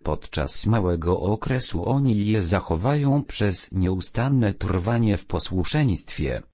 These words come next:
wtedy otrzymają je na wieki. Prawa życiowe, life rights, to upoważnione przez Boga błogosławieństwa,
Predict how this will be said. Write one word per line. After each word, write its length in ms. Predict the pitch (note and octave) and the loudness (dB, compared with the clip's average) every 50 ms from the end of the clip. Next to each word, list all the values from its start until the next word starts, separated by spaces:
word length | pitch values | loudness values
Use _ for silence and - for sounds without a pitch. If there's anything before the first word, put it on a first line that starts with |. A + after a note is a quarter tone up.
| _ - | _ -12
wtedy 520 | - - - C#3+ D3+ C#3 B2 C3+ C3 - | -12 -4 0 0 0 2 2 2 2 2
otrzymają 840 | - F#2+ - - - - D#2+ D#2 F#2+ B2 C#3+ C#3+ C#3 C3+ C3+ C3 A#2+ | 0 -4 -4 -4 -2 0 0 2 2 2 2 2 2 2 4 4 2
je 260 | G#2+ F2 F2 F2+ D#2+ | 2 2 2 2 2
na 180 | E2 F2+ G2 G2 | 2 2 0 0
wieki. 540 | F2 D2+ B1+ A1+ - - - - - - - _ _ _ _ _ _ _ _ | -2 -4 -6 -6 -8 -12 -12 -12 -12 -12 -14 _ _ _ _ _ _ _ _
Prawa 400 | - F#2 F2+ E2 D2 D2 D2 D#2 | 0 2 2 2 2 2 0 0
życiowe, 720 | D2 D#2 F2 F2 - - B2 A2+ F2 C#2 C2 B1+ - - - _ _ - | 0 -2 -4 -4 -2 -2 0 0 0 -2 -4 -8 -8 -12 -18 _ _ -6
life 540 | F2 F2+ F#2+ G2 G#2+ - - - - A2+ B2+ | -2 0 0 0 0 -2 0 0 0 0 0
rights, 440 | B2+ B2 - - - - - - - _ _ _ _ | 0 -2 -2 -4 -8 -10 -10 -10 -12 _ _ _ _
to 180 | - F#2+ F#2 G2 | 0 0 0 0
upoważnione 1000 | - A2+ G#2+ - - D#2+ D2+ E2 F#2 F2+ F2+ A2 A2 F2+ D#2+ D2+ C#2 C#2 D2+ D#2+ | 0 -4 -6 -4 -2 -4 -2 -2 -2 -2 0 0 0 2 2 0 0 -2 -2 -4
przez 400 | - - - - F2 E2 D2+ D#2 | -4 -4 -2 0 0 0 0 -2
Boga 460 | D2+ D2+ A2 B2+ B2+ G2+ F2 D#2+ D#2 | -2 -2 -2 -2 0 0 0 0 0
błogosławieństwa, 1500 | D2 D2+ F2 F#2 F2 E2 - - E2 - - - E2 D#2 D2 F2 G#2+ B2 C3+ C3 A#2 F#2+ - - - - C#3+ C3+ - - | 0 0 2 2 2 2 2 0 -2 -2 -2 0 0 0 0 0 0 2 2 0 0 -2 -4 -6 -4 -4 -4 -4 -4 -8